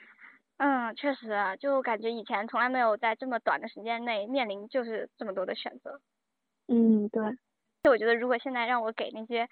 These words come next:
Speaker 1: 高中的朋友们那种什么建议的话，我会觉得大学这个平台真的蛮重要的。
Speaker 2: 对。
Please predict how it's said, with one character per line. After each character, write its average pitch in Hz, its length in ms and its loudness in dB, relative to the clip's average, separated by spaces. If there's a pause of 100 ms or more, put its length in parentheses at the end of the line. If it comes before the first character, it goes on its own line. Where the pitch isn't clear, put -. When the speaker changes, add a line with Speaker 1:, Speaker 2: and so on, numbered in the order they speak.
(260)
Speaker 1:
高 247 200 8
中 277 140 2
的 240 140 4 (480)
朋 - 220 -4
友 254 120 6
们 226 300 -2
那 226 80 -4
种 220 160 -4
什 - 80 -4
么 220 80 -2
建 233 320 2
议 226 40 2
的 202 120 4
话， 226 260 2
我 240 140 0
会 277 120 4
觉 208 140 -2
得 220 160 4
大 202 60 6
学 226 160 4
这 269 80 0
个 247 80 2
平 214 180 -4
台 220 160 0
真 285 140 4
的 269 40 4
蛮 214 200 0
重 269 180 8
要 - 160 6
的。 277 80 2 (800)
Speaker 2:
对。 247 380 10